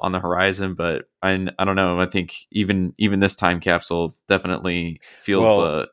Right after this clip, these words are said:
Speaker 1: timeless.
Speaker 2: and if you've played games in the past two years alone, like, how many times have we been disappointed with what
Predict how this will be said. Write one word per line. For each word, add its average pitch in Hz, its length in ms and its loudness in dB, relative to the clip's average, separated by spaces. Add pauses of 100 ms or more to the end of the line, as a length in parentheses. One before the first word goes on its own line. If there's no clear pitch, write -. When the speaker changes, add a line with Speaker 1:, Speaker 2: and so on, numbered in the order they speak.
Speaker 1:
timeless. 85 600 -2 (220)
Speaker 2:
and 117 100 0
if 110 100 -2
you've 110 120 -2
played 110 240 4
games 101 280 2
in 90 60 -2
the 87 60 -4
past 87 320 2
two 95 120 -6
years 90 500 2 (260)
alone, 85 480 4
like, 78 240 0 (320)
how 82 120 -6
many 82 140 0
times 87 300 2
have 78 80 0
we 80 80 2
been 78 160 0
disappointed 80 580 0
with 76 220 -4
what 78 240 2